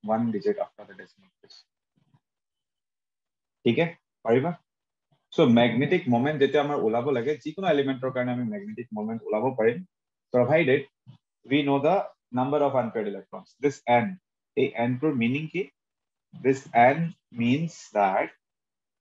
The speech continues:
this N means number of unpaired electron.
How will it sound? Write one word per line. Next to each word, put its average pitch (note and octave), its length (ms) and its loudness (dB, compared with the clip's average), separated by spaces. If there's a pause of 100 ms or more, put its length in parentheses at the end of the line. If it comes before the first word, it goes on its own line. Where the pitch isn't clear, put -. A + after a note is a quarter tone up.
(1600)
this A#2 240 -8
N B2+ 320 2
means A2+ 560 -4 (2250)
number C#3 360 4 (120)
of - 80 -4 (3250)
unpaired A#2+ 1600 0 (1900)
electron. G#2 840 -4